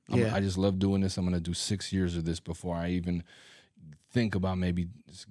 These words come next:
Speaker 1: going away from something like this." You give yourself such a bigger chance to have these big opportunities because they take time.
Speaker 2: Yeah.
Speaker 1: But be aggressive.
Speaker 2: That's awesome.
Speaker 1: You know, but have your mind right.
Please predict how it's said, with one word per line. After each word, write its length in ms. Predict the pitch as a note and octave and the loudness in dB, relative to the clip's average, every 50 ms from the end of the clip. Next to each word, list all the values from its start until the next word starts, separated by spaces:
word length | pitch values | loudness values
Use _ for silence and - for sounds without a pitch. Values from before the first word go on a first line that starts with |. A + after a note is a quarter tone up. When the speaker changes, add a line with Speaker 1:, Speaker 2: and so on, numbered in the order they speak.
| F2 F2+ F2 | -18 -8 0
Speaker 1:
going 280 | F#2 F#2+ F#2+ F#2+ F#2 | 2 2 4 4 2
away 220 | F2+ E2+ F2+ F2+ F2 | 2 2 2 2 0
from 180 | - F#2 F2+ E2+ | 0 -2 -4 -2
something 280 | - F2+ E2+ F2 E2+ E2+ | 0 -2 0 0 0 0
like 160 | E2+ E2+ E2 | 0 0 0
this." 220 | E2+ E2 D#2+ E2 | -2 -2 -2 -2
You 100 | F2 F2+ | -2 0
give 180 | F#2 G#2 G2 F#2+ | 0 2 2 2
yourself 300 | F#2 F2 - F#2+ F2+ F2+ | 0 0 -2 -2 -2 -2
such 200 | - F#2+ F2 - | -2 -4 -4 -2
a 60 | F#2 | -2
bigger 240 | E2+ F2 F2+ F2 E2 | -2 -2 0 -2 -2
chance 380 | D#2 - - F2+ F2+ E2+ D#2+ - | -2 -2 -2 -2 -2 -2 -4 -4
to 120 | - D#2+ | -6 -4
have 260 | D#2+ F2+ F#2 F#2 F2 | -2 -2 -2 -2 -2
these 140 | E2+ E2+ E2 | -2 -4 -4
big 180 | D#2+ E2 E2 D#2+ | -2 -2 -2 -2
opportunities 600 | D#2+ D2+ B1 C#2+ - - F2+ F2 E2 E2 D#2+ E2+ E2 | -2 -4 -4 -6 -8 -6 -4 -2 -2 -2 -2 -4 -6
because 260 | F2+ F2 - F#2 F2+ | -6 -4 -2 -2 0
they 100 | F#2+ F2 | 0 -2
take 220 | - G2+ F2+ D#2+ | -2 -2 -4 -4
time. 380 | - G2+ F#2 F2+ D2 A1 G1+ - _ _ _ _ - | -2 -4 -2 -2 -2 -4 -8 -14 _ _ _ _ -6
Speaker 2:
Yeah. 300 | C#3 A#2+ A2+ G#2 F#2 - - - _ _ | -2 -2 -2 -2 -2 -6 -10 -14 _ _
Speaker 1:
But 100 | - F2+ | -2 -2
be 180 | E2+ F2 G2 F#2 | 2 4 4 4
aggressive. 600 | F2 E2+ F#2 F2+ F2 - - D2+ B1 - - _ _ _ _ _ _ _ _ - | 4 2 2 0 0 0 -2 -4 -6 -8 -12 _ _ _ _ _ _ _ _ -6
Speaker 2:
That's 320 | - G#2 G2 G#2 - - | -4 -4 -4 -4 -6 -8
awesome. 400 | - - - - A2 - - - | -16 -20 -20 -20 -20 -20 -14 -6
Speaker 1:
You 100 | - F#2 | -2 0
know, 160 | F2+ F2 F2 F2 | 0 0 0 0
but 180 | E2+ F2 F2+ | 0 0 2
have 180 | E2+ F#2+ F2+ F2+ | 2 2 2 2
your 80 | F#2 | 2
mind 300 | F2+ F2+ F2+ F2 E2+ E2 | 2 2 2 2 2 0
right. 200 | D2+ C#2 B1+ - | 0 -2 -4 -8